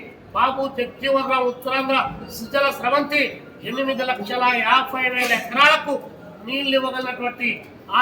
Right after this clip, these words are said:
యొక్క ప్రాజెక్టు నలభై సంవత్సరాల కాలంగా ఒక్క టీఎంసీ కాదు కదా, ఒక్క చెమ్మెడి నీళ్లు కూడా ఇంతవరకు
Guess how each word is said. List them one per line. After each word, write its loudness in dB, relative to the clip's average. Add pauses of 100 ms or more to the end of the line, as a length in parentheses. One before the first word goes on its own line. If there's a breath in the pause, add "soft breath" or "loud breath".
యొక్క -4 (160)
ప్రాజెక్టు 0 (420)
నలభై 2 (100)
సంవత్సరాల 2 (120)
కాలంగా 2 (500)
ఒక్క -6 (100)
టీఎంసీ -2
కాదు 2
కదా, 2 (460)
ఒక్క -6 (180)
చెమ్మెడి 2 (100)
నీళ్లు 0
కూడా 6 (440)
ఇంతవరకు 0